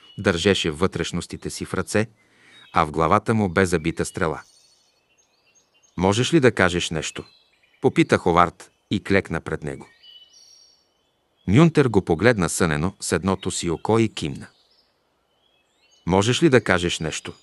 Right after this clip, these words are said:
отново попита Ховард. „Да“, отвърна Мюнтер и умря. Опин Мюнтер се разхълца, хвана една брадва и заудря ранените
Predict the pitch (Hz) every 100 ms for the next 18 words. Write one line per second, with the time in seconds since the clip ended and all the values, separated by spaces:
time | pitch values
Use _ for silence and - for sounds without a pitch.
0 | _ _ _ _ _ 101 85 104 135 139
1 | 123 98 92 82 85 80 73 - - _
2 | _ _ _ _ _ _ _ _ _ _
3 | _ _ _ _ 78 95 135 151 - 127
4 | - 90 82 78 73 71 - 98 - _
5 | _ _ 101 85 73 76 71 - _ _
6 | _ _ _ 101 98 90 104 90 82 78
7 | 82 78 - 98 80 - 110 - _ _
8 | - 104 127 143 113 98 80 87 82 78
9 | 87 80 90 92 92 78 78 85 87 104